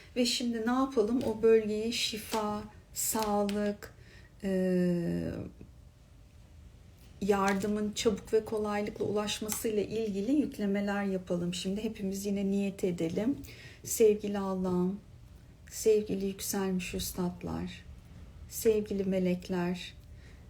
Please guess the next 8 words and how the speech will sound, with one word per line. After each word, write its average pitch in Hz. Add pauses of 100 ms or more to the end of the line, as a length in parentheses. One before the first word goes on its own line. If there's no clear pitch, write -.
(180)
deprem 220
bölgesine 196 (840)
hemen 226
şimdi 214
şu 208
andan 190
itibaren 180 (1160)
şifanın, 196